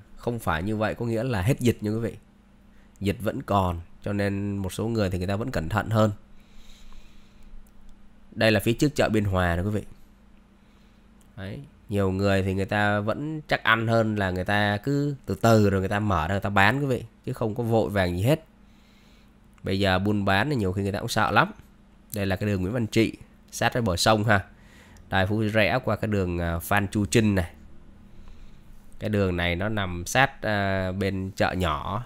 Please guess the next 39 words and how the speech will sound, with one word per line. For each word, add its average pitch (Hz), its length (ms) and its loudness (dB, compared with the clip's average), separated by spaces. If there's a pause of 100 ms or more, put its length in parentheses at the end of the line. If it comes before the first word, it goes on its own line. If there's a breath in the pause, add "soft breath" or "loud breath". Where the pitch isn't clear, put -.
(100)
chợ - 120 -8 (100)
cá. 147 460 2 (3000)
Chợ 85 260 -2
thì 92 80 -4
chưa 101 160 0
có 107 80 -2
mở 98 180 0
cửa 80 280 -2
đâu 92 100 -2
quý 98 60 -2
vị. 98 120 -4 (480)
Đó, 85 280 -10
có 110 60 -8
một 104 120 -4
số 95 320 -2
nhà 87 480 0
dân 95 300 -2
ở 85 80 -2
đây 90 300 2
người 85 140 -6
ta 92 120 -4
mở 85 380 -2
ra 92 160 0
người 87 120 -4
ta 90 80 -6
bán, 92 380 2
người - 380 -16
ta 95 60 -4
lấy 101 100 0
đồ 92 300 2
và 85 80 -6
người 85 80 -6
ta 87 120 -6
bán. 95 360 0 (1160 soft breath)
Đó, 95 140 -6
quý 98 40 -2
vị 92 80 -6
thấy 98 120 0
không? 98 180 4